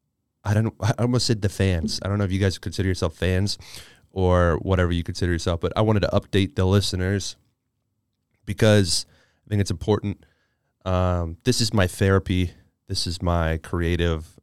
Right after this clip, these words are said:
getaway from all the other stuff I do. And so, I don't know, I've missed this a lot. It's really good to be back. I feel blessed to have the, um, the, the equipment, like, to save up and get the equipment that I want. And I gotta take full advantage of it because, um,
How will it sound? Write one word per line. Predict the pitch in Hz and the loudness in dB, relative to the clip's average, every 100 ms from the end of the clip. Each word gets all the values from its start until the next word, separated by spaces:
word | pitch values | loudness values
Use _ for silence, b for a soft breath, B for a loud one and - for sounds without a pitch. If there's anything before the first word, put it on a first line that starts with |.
| - | -12
getaway | 90 95 90 90 92 | -4 0 2 2 2
from | - 85 80 76 _ _ _ _ | 0 -4 -4 -8 _ _ _ _
all | - 87 | 0 2
the | 85 | 2
other | 85 82 | 2 0
stuff | - 85 | -2 0
I | 87 | 0
do. | 87 90 92 B B B | 0 0 -2 B B B
And | - 98 | -10 -4
so, | - 98 92 98 - _ _ _ _ _ - | 0 2 2 -4 -18 _ _ _ _ _ -2
I | |
don't | 131 | 2
know, | 113 - | 2 2
I've | 101 | 0
missed | 101 120 - | 4 2 4
this | 131 - | 2 4
a | |
lot. | 90 92 95 95 | 4 4 4 2
It's | 92 - | -2 -2
really | 98 92 | 0 0
good | 92 | -2
to | 80 | -4
be | 85 | -4
back. | 85 85 87 | 0 0 0
I | - | -2
feel | 90 | -4
blessed | 85 87 87 85 | -4 0 0 0
to | - | -2
have | 90 87 | 0 0
the, | 85 85 101 _ | -2 -8 -10 _
um, | 80 76 80 - | -14 -12 -10 -8
the, | 90 _ - | -8 _ -8
the | |
equipment, | 101 - 120 110 107 101 | -8 -4 -4 0 -2 -2
like, | 95 | -4
to | - | -4
save | 101 98 98 | -2 2 2
up | 98 | 2
and | 101 | 0
get | 98 95 | -2 -2
the | 90 | -4
equipment | - 104 - | -2 -4 -2
that | 90 | -4
I | 87 | -2
want. | 82 87 98 104 104 - b b b _ | -2 0 4 4 2 -2 b b b _
And | 98 98 95 | 2 4 4
I | 95 | 4
gotta | 107 98 | 4 2
take | - 123 107 | 0 -4 -4
full | - - 117 117 | -8 0 2 4
advantage | 101 98 92 82 | 4 0 0 -2
of | 78 | -6
it | 73 | -6
because, | - 82 90 85 78 | -8 -2 0 0 0
um, | 85 87 90 92 92 | 2 4 4 2 0